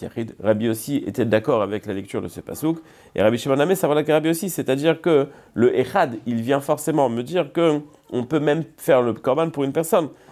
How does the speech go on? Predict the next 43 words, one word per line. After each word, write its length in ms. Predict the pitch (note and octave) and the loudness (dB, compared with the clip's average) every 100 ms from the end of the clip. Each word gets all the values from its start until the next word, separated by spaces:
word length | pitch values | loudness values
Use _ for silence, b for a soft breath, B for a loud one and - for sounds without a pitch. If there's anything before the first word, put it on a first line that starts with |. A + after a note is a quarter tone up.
| B B | B B
Ah 140 | G#2+ B2+ | 0 2
oui, 120 | C3+ | 2
bah, 160 | B2+ | 2
il 100 | A2 | 0
est 60 | F#2 | -4
des 100 | G2+ | -8
shorati 260 | A2 B2+ D3 | -10 -10 -8
et 120 | C#3 | -6
hapesach 340 | A#2 F#2 G2 | -8 -8 -6
al 120 | B2+ C3+ | -2 -2
ha'yachid. 280 | D#3+ F#3+ | -2 -4
Donc 220 | C3 B2 C3 | -6 -6 -4
le 120 | C#3 | -4
pasouk 520 | C3+ D3+ - A3 D#3 | -2 -4 -2 -4 -2
de 140 | B2+ C#3+ | -2 0
Echad, 440 | A#2 - E2 G2+ B B B | 0 -2 -4 -4 B B B
il 160 | - B2 | 0 0
vient 360 | B2 E3+ D3 D3 - | 4 4 2 -2 -12
seul, 300 | - D3 C3 | 0 2 2
forcément 640 | A#2+ - D#3 C#3 D3 B2+ B2 | 0 -4 -4 -2 0 2 2
me 140 | A2 | 0
dire 220 | A#2 C3 | -2 -6
qu'on 120 | B2+ A#2 | -6 -8
peut 100 | A#2+ | -4
faire 160 | C3+ | -2
le 80 | A#2+ | -2
korban 240 | A#2+ A#2 | -2 -2
même 180 | A2 A#2+ | 0 -2
pour 140 | B2+ A2 | -2 -4
une 100 | G2+ | -2
personne. 380 | E2+ B2 A#2+ A#2+ B - | -4 0 0 -2 B -6
Et 100 | G#2 | 0
donc, 180 | B2+ A2+ - | 0 0 0
où 160 | D#3+ | 2
est-ce 140 | D#3+ D#3+ | 2 2
que 80 | |
Rabbi 200 | A#2 A2+ | 0 0
Shimon, 160 | A#2 C3 | -2 -4
le 60 | B2+ | -2
pasouk 360 | C3 D3+ C3+ | -2 -2 -4
de 100 | A2+ | -2
Ish, 260 | - F#3 - | -2 -4 -2
pardon, 300 | G#3+ G#2 | -2 -2